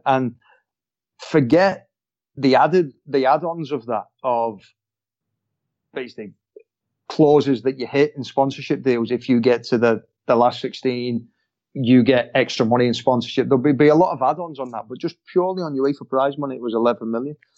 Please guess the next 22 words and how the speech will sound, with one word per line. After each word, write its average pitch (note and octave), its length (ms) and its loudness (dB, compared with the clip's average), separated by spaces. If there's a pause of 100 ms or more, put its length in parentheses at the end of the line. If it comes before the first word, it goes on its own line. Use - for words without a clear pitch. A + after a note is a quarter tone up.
(180)
And, D#3+ 220 2
and D#3+ 140 2
to A3 120 0
your A3+ 160 4
point, F#3 260 0
Dad, D3+ 240 0
the, C#3 200 4
the C#3 120 2
other F3 160 4
thing F3 220 -4
that D3+ 80 -6
you C3 120 -2
said B2 260 0
about, A#2 400 2
um, G#2+ 480 0 (800)
they're C3 80 2
not C3+ 160 2
interested B2 420 -2
in A2+ 80 -2
making B2 260 -2
a G#2 80 -8
profit, - 540 -2